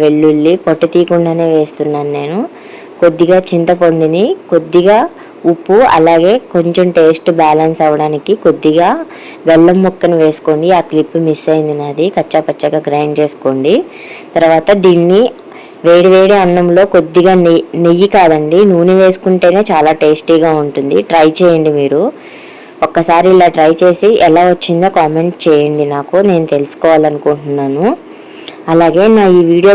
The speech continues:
కనుక మీకు నచ్చినట్లయితే ఛానల్ని లైక్ చేయండి, అలాగే సబ్స్క్రైబ్ అయితే చేసుకోండి.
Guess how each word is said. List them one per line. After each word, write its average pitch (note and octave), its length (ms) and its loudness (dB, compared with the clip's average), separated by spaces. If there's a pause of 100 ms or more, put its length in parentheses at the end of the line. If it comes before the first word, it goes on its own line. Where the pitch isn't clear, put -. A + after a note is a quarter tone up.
కనుక G3 200 2 (120)
మీకు F#3 240 -2
నచ్చినట్లయితే D#3+ 840 -2 (1040)
ఛానల్ని E3 520 0 (440)
లైక్ D3+ 200 0 (120)
చేయండి, E3+ 420 2 (200)
అలాగే D3 360 0 (160)
సబ్స్క్రైబ్ D#3 520 -2
అయితే D#3 200 -2 (100)
చేసుకోండి. D3+ 640 -2